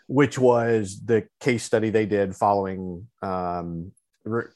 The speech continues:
saying the tsunami reminded me of this again, which was when they went back and interviewed people after the event, the ones that were able to healthily kind of rebuild and move forward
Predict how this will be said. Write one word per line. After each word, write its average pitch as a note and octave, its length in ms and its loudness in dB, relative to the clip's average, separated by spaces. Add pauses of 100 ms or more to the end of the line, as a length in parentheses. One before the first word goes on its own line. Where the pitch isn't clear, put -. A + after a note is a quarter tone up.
(140)
saying C3 340 2
the G#2+ 80 0
tsunami G#2 460 -4
reminded F#2 380 -4
me F2+ 80 -8
of E2+ 100 -10
this F2+ 160 -12
again, F2+ 380 -10
which F#2+ 240 -8
was F2+ 540 -2 (560)
when G2+ 160 -4
they G2+ 100 -2
went A#2 260 0
back A2+ 420 0 (440)
and G2+ 200 -8
interviewed A#2+ 440 -2
people G2+ 420 -2
after G2+ 320 0
the G2+ 120 -2
event, F#2 420 -6 (1040)
the G#2+ 140 -4
ones A#2 480 0
that A#2+ 140 2
were G#2+ 180 -2
able A2 360 2
to G2+ 200 -6
healthily G#2 800 0 (1300)
kind B2 180 2
of G2+ 120 2
rebuild A2 420 2
and G2 120 0
move G2+ 160 -2
forward F2+ 760 2